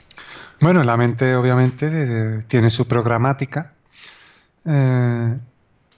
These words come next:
pero, insisto, es que absolutamente todo, si se sabe, eh, contemplar con una perspectiva más profunda, todo, absolutamente todo tiene su belleza, incluso el camino, ¿no?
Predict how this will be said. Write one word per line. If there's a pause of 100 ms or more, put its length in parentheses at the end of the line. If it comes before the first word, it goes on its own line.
(300)
pero, (440)
insisto,
es
que (380)
absolutamente
todo,
si
se
sabe, (840)
eh,
contemplar
con
una
perspectiva (680)
más
profunda,
todo,
absolutamente
todo
tiene
su
belleza, (200)
incluso
el
camino,
¿no?